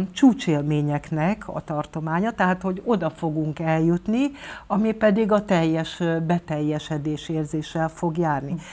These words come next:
Speaker 1: Tehát ez olyan most, mint egy ilyen tudati próba, és bizony ez globálisan van generálva, tehát nem tud egyetlen ember sem, ö, kikerülni alóla, akármilyen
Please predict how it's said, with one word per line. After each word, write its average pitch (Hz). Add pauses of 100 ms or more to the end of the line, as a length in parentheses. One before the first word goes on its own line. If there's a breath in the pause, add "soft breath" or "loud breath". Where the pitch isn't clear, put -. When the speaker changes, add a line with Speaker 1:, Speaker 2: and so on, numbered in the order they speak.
(140 loud breath)
Speaker 1:
Tehát 226
ez 254
olyan 285
most, 247
mint 233
egy 196
ilyen 196
tudati 170
próba, 151 (600 loud breath)
és 233
bizony 294
ez 254
globálisan 202
van 180
generálva, 170
tehát 220
nem 285
tud 214
egyetlen 175
ember 165
sem, 165 (360 loud breath)
ö, 175
kikerülni 165
alóla, 240
akármilyen 170